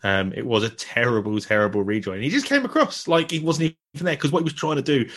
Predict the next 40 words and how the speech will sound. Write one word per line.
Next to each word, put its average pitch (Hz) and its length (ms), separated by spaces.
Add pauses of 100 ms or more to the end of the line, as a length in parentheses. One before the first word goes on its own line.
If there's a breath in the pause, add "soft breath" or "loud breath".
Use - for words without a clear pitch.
(240 loud breath)
was 139 100
he 143 60
was 135 80
trying 160 240
to 143 80
pick 147 220
up 123 120
the 120 60
slipstream 110 600
from 113 120
the 104 40
back 104 200
of 107 80
Gasly 117 420 (420 loud breath)
and 185 140
just 240 200
misjudged 214 600
it. - 220 (520 loud breath)
And 185 100
bearing 330 220
in 302 40
mind, 185 260
this 220 140
is 247 100
one 233 100
of 202 60
the - 60
guys 165 280
that 156 80
we 156 140
think 143 240
is, 135 120
like, 139 220
the 151 100
third 143 400
best 139 240
driver 131 320
on 110 120
the 113 80
grid. 131 360